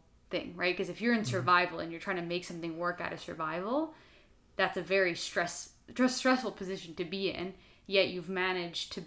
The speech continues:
Speaker 1: build a business where you're not, like, a, a business person that is, "Okay, we need to make every, it's all about the money. It's all about making things work." Like, you still maintained your own integrity as a human and your
Speaker 2: Mm.
Speaker 1: charisma throughout the process. So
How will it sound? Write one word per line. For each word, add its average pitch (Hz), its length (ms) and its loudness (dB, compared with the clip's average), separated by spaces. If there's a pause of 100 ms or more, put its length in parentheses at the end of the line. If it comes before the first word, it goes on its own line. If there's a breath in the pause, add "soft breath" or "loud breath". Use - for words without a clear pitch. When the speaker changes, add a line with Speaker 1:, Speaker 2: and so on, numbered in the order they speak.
(220)
Speaker 1:
build 226 280 4
a 202 60 2 (100)
business 180 320 -4
where 180 100 -2
you're 175 340 -2
not, 185 260 6
like, 165 140 -8
a, - 280 -8 (100)
a - 20 -10 (160)
business 180 280 2
person 180 420 -8
that 160 160 -2
is, 160 300 -6 (360 loud breath)
"Okay, 196 160 -4
we 190 140 0
need 185 260 -2
to 180 40 2
make 175 440 -2
every, 185 600 2
it's - 120 -4
all 196 140 6
about 196 240 4
the 185 60 0 (140)
money. 165 220 -2
It's 175 180 -8
all 185 180 0
about 180 380 2 (260 loud breath)
making 208 320 2
things 190 200 -6
work." 185 100 -2
Like, 175 220 -10
you 180 60 -10
still 196 340 4 (140)
maintained 175 420 -4
your 170 180 -4 (100)
own 170 200 -2
integrity 175 640 -4
as 170 80 -10
a 170 40 -10 (120)
human 170 400 -2
and 165 240 -4
your - 140 -2
Speaker 2:
Mm. - 40 -12 (180)
Speaker 1:
charisma 180 560 0
throughout 175 260 -8
the - 60 -14 (140)
process. 180 540 2 (360 loud breath)
So 175 380 -2